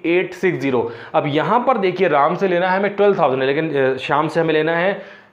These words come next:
ट्वेल्व थाउजेंड, लेकिन श्याम से यहाँ पर हमें पैसा मिल रहा है थ्री एट सिक्स ज़ीरो। अभी थ्री एट सिक्स ज़ीरो का पैसा श्याम से मिल रहा है, इसका मतलब ये बहुत clear है कि इसे हम full settlement नहीं बोलेंगे, क्योंकि लेना तो ट्वेल्व थाउजेंड है,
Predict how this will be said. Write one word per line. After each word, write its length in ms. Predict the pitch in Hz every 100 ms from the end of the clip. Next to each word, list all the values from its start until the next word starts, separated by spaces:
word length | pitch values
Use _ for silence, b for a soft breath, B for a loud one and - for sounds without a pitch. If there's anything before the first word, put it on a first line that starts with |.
| _
ट्वेल्व 180 | 196 196
थाउजेंड, 220 | 165 139
लेकिन 200 | 139 160
श्याम 340 | 165 - 151 190
से 120 | 202
यहाँ 200 | 202 175
पर 120 | 185
हमें 200 | 180 180
पैसा 260 | 175 - 165
मिल 180 | 147 135
रहा 100 | 139
है 60 | 156 156
थ्री 140 | 165 180
एट 180 | 180 180
सिक्स 200 | 180 180
ज़ीरो। 240 | 135 120 104 B B B
अभी 120 | 147 175
थ्री 220 | 175 214
एट 200 | 247 233
सिक्स 220 | 233 226 175
ज़ीरो 160 | 202
का 80 | 208
पैसा 320 | 208 170 -
श्याम 300 | 180 170 156
से 120 | 151 156
मिल 160 | 131
रहा 100 | 123
है, 80 | 147
इसका 200 | 160 165
मतलब 280 | 156 143 165
ये 60 | 165
बहुत 280 | 135 160 -
clear 260 | 147 135
है 60 | 160
कि 120 | 175
इसे 180 | 175 180
हम 140 | 175
full 260 | 175 - 190
settlement 520 | 180 151 160 143 156
नहीं 220 | 151 147 160
बोलेंगे, 340 | 139 131 127
क्योंकि 220 | 131 147
लेना 300 | 143 117 127
तो 100 | 151
ट्वेल्व 260 | 175 214 233
थाउजेंड 260 | 202 202
है, 100 | 180